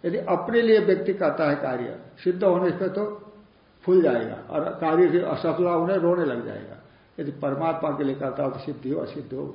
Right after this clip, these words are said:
उसके काम है वो। सिद्धि असिद्धि में विकार रहित होता है, सिद्धि सिद्धि हो निर्विकार है इत्यादि है।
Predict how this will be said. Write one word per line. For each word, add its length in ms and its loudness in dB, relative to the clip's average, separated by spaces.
उसके 280 -6
काम 320 -8
है 60 -6
वो। 140 -12
सिद्धि 260 -6
असिद्धि 300 -8
में 80 -6
विकार 320 -10
रहित 280 -14
होता 240 -20
है, 100 -20
सिद्धि 240 -6
सिद्धि 240 -10
हो 60 -6
निर्विकार 540 -10
है 100 -12
इत्यादि 1600 -20
है। 140 -20